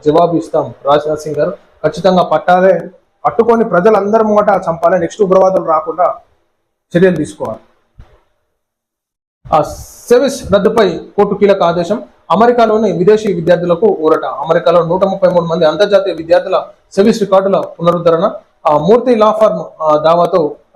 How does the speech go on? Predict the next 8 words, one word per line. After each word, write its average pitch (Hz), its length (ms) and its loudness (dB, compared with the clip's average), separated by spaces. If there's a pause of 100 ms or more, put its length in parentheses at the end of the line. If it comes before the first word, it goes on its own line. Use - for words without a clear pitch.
(140)
జార్జియా 190 300 4
ఫెడరల్ 190 340 0
జడ్జ్ 175 260 -2 (200)
తాత్కాలిక 160 400 -2
ఉత్తర్వులు. 151 380 0
చిన్న 190 460 -2
కారణాలతో 185 560 2
వీసాలు, 170 560 -2